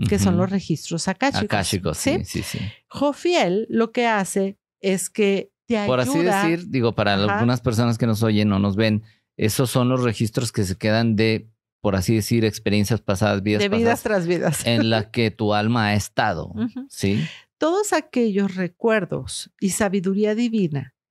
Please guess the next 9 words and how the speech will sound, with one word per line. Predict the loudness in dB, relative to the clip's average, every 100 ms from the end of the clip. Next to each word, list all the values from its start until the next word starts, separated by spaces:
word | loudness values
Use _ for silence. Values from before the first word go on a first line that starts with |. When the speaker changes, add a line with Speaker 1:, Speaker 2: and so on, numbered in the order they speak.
| -2
Speaker 1:
que | 0
ya | 2 0 0
hemos | -2 -2 -4 -4 -2
obtenido | -4 -4 -4 -2 0 2 2
desde | 2 2
otras | 0 2 -2 0
vidas, | 0 0 -4
porque | -6 -10 -8
la | -4 -4 -4